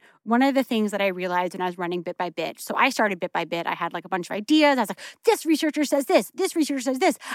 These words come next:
I did research on parents, which says this." And I kind of tried to cobble all of my research and other people's research together into a compelling product.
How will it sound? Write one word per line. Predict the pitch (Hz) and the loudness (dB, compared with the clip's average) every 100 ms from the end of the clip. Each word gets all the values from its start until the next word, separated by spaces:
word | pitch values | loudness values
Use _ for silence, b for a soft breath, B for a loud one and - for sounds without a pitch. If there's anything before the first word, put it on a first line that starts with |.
| - | -8
I | - 392 | 0 2
did | 381 269 | 2 4
research | 320 311 277 | 4 4 2
on | 269 | 2
parents, | 254 403 381 285 233 | 2 2 4 4 2
which | 262 - | 0 2
says | 302 254 | 2 4
this." | 392 262 - | 4 2 2
And | 214 | -2
I | |
kind | 214 254 233 | 0 -2 0
of | |
tried | 240 226 | 2 0
to | 208 - | -2 -10
cobble | - 277 233 247 | 2 4 4 2
all | 220 214 | 2 2
of | 196 | 2
my | 240 247 | 2 2
research | 247 233 226 | 0 -4 -6
and | - | -4
other | 220 226 220 | 0 0 0
people's | 226 214 196 | -4 -4 -4
research | 214 208 196 | -6 -6 -8
together | - 196 196 196 190 240 B | -4 0 2 2 0 -4 B
into | - 196 196 | -6 -4 -4
a | |
compelling | - 202 214 208 190 | -6 -2 0 0 0
product. | - 180 - - | 0 0 -2 -16